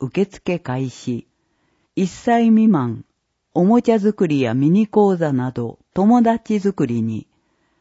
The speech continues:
初めて参加の保護者に限ります。四月十八日、二十五日、五月二日、いずれも火曜日の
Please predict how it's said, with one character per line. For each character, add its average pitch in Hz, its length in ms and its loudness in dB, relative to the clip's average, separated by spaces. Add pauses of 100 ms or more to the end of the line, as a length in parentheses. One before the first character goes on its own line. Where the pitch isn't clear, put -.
(180)
初 196 420 2
め 240 120 4
て 196 140 -4
参 185 320 -4
加 190 160 -2
の 185 160 0
保 156 140 -2
護 190 160 2
者 180 240 -2
に 147 120 0
限 143 360 -6
り 156 120 2
ま 135 180 0
す。 - 340 -20 (580)
四 - 180 -12
月 220 360 -2
十 202 260 0
八 180 380 -4
日、 151 480 -4 (240)
二 240 160 4
十 196 300 0
五 175 180 0
日、 123 480 -2 (400)
五 233 160 6
月 190 340 -2
二 - 360 -16
日、 135 280 -6 (320)
い 180 80 -2
ず 196 160 2
れ 233 140 4
も 226 160 4
火 190 180 -4
曜 214 300 4
日 131 160 -2
の 117 240 -4